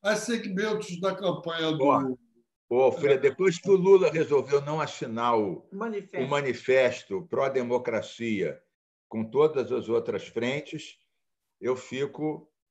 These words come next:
Speaker 2: em dúvida também sobre isso. Mas vamos tocar adiante.
Speaker 1: Bom, <laughs> por isso que eu sou mais do centro, atualmente sou mais do centro radical. É, o, o Axel tá aí,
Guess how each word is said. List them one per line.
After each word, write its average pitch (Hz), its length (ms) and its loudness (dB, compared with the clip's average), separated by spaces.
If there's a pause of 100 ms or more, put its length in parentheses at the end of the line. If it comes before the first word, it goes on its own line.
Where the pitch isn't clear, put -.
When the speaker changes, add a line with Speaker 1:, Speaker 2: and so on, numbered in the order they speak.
(400)
Speaker 2:
em 127 140 -10
dúvida 117 540 -8
também 104 400 -8
sobre 90 280 -8
isso. 87 80 -6
Mas 123 80 -4
vamos 175 220 -4
tocar 165 280 0
adiante. 98 600 -6 (1200)
Speaker 1:
Bom, 214 500 2 (100)
<laughs> 143 1000 -8
por 180 180 -2
isso - 240 -8
que 214 80 -8
eu 190 60 -4
sou 175 240 -6
mais 175 260 -2
do 156 80 -6
centro, 208 560 -12 (240)
atualmente 160 600 -4
sou 165 220 -4
mais 165 200 -4
do 160 80 -8
centro 170 460 -8
radical. 160 840 -8 (600)
É, 170 380 2
o, 240 340 0
o 262 60 6
Axel 277 540 -2
tá 160 160 0
aí, 190 460 0